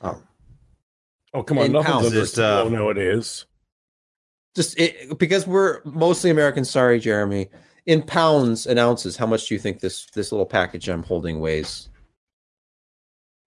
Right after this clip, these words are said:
Speaker 3: I, I know it in grams, too. We can do grams.
Speaker 2: Well, I mean, that's what the specs are, after all.
Speaker 3: By the way, this makes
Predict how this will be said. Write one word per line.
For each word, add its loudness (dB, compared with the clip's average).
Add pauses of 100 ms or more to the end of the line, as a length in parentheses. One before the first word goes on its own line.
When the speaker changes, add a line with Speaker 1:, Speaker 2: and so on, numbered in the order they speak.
(400)
Speaker 3:
I, 2
I 2
know 4
it 2
in 0
grams, 2
too. -2
We -2
can -6
do -2
grams. -8 (760)
Speaker 2:
Well, 2
I 6
mean, 6
that's 2
what -2
the -4
specs -4
are, -12 (500)
after -6
all. -4
Speaker 3:
By 2
the 2
way, 4
this 2
makes 0